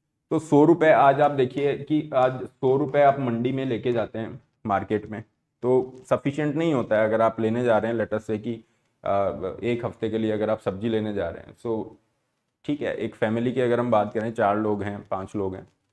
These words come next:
तो this won't be sufficient, ठीक है। लेकिन अगर दस साल पहले की हम बात करें, तो सौ रुपये सफिशिएंट कहीं कहीं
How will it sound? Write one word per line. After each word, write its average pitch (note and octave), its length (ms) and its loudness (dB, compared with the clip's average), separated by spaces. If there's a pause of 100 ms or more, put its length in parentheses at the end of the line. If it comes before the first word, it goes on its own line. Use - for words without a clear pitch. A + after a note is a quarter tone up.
(460)
तो D3 80 -4
this C#3 160 0
won't D3 300 2
be D#3 80 2
sufficient, A2 680 -4 (480)
ठीक D#3+ 180 2
है। - 180 -10 (240)
लेकिन D3 180 2
अगर D3 180 4
दस C3+ 160 4
साल D3 260 6
पहले C#3 260 2
की C#3+ 80 -2
हम C#3 140 0
बात B2 200 4
करें, B2+ 180 -2
तो C#3 80 -10
सौ A2+ 180 0
रुपये A#2 220 0
सफिशिएंट B2 540 -4
कहीं A#2 260 -6
कहीं A#2+ 220 -6